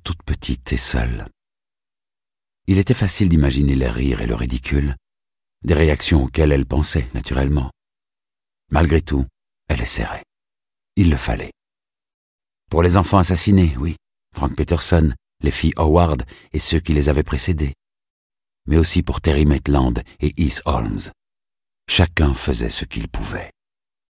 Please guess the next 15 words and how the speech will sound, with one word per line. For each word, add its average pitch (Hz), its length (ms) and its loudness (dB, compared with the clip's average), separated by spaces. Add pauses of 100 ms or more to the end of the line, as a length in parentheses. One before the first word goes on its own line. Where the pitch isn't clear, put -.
(1000)
Il 80 140 2
lui 78 80 4
restait 78 360 2
un 73 200 4
arrêt 64 320 2
à 64 100 -4
effectuer. - 600 -8 (680)
Coup 87 120 2
de - 60 -6
chance, 58 460 -2 (540)
c'était 71 300 0
sur - 160 -2
son 60 160 2
chemin. - 420 0 (2000)
Deux. 62 260 0